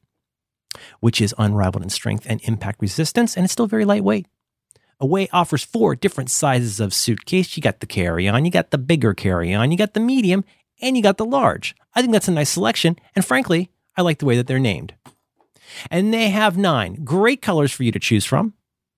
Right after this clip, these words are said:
Away suitcases feature a patent-pending compression system, which is great if you're an overpacker. And you also get, oh, brother, you get the four three sixty degree spinner wheels. Woo, woo, woo, woo, woo. I like to push my daughter around on there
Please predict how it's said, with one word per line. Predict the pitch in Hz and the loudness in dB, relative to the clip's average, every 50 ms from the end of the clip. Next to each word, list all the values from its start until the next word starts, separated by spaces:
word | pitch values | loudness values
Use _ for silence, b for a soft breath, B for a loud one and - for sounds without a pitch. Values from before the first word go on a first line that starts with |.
| _ _ - | _ _ 0
Away | 107 104 101 | 2 2 2
suitcases | - - 101 - - 98 98 - 95 - | 2 0 -4 -2 -2 -4 -4 -4 -6 -4
feature | - 123 - - - | -4 -4 -2 -2 -4
a | 90 110 b b b b _ | -4 -6 b b b b _
patent-pending | - 302 294 269 226 208 - 175 190 165 139 117 107 - 131 | -2 0 0 0 -4 -4 -2 0 2 2 2 0 -2 -6 -4
compression | - 151 131 - 131 120 - - 110 | -2 -2 0 2 0 0 0 0 0
system, | - - 135 - 247 226 | 0 -2 -2 0 0 0
which | 226 214 247 | 2 2 0
is | 202 | -2
great | 160 - 247 262 254 214 - _ _ _ _ _ _ _ _ _ | 0 0 0 0 0 -2 -8 _ _ _ _ _ _ _ _ _
if | - 147 - | -2 -2 0
you're | - 127 120 | 0 0 2
an | 117 | 2
overpacker. | 117 107 117 - 135 151 160 - 233 233 - _ _ _ _ _ _ _ _ _ _ _ _ | 2 0 -2 -2 0 -2 0 -2 -4 -8 -8 _ _ _ _ _ _ _ _ _ _ _ _
And | - 131 117 | -4 0 0
you | 151 | 2
also | 135 - - 107 | 0 0 -2 -2
get, | - 104 - | -4 -2 0
oh, | - 104 92 92 90 82 | 2 2 2 2 0 -2
brother, | 87 - 90 92 92 | -4 -4 -4 -4 -2
you | 80 82 92 | -2 -4 -2
get | - 101 - | -2 -2 -4
the | - 87 | -4 -8
four | 82 - - - - 139 113 110 107 98 95 | -10 -10 -14 -4 -2 0 2 2 2 0 -2
three | - - 123 120 117 110 101 92 | -4 -6 -4 -2 -2 -2 -2 -2
sixty | - - - 110 - - 104 | -2 -2 -2 -2 -2 -4 -6
degree | 101 90 - 113 101 92 | -6 -2 -2 -2 -2 0
spinner | - - - 139 123 120 107 | -2 -2 0 0 2 2 2
wheels. | 107 101 85 92 85 87 - - | 2 2 0 0 -4 -6 -8 -4
Woo, | 294 427 415 | -2 -2 0
woo, | 427 427 403 | 0 0 0
woo, | 392 415 392 | 0 0 0
woo, | 392 403 392 349 | 0 0 0 0
woo. | 403 381 | 0 -2
I | - - | 0 -2
like | 175 190 - | -4 -4 -2
to | - | -2
push | - 190 - | -4 -2 -2
my | 156 | -2
daughter | 131 143 165 208 196 127 | -2 0 0 2 2 2
around | 98 95 90 92 92 90 | 2 2 0 -2 -4 -4
on | 92 92 | -6 -6
there | 95 - - | -8 -10 -12